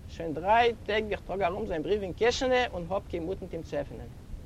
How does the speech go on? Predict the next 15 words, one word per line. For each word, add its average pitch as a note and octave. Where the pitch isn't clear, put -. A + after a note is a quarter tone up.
שלח D3+
מנות D3
פון B2
די A#2+
קינדער, B2+
יא. A#2
גלייך A#3+
נאך -
חנוכה B3+
האב D#3+
איך -
אנגעהויבן A3
שפארן G3
געלט E3
אויף D3+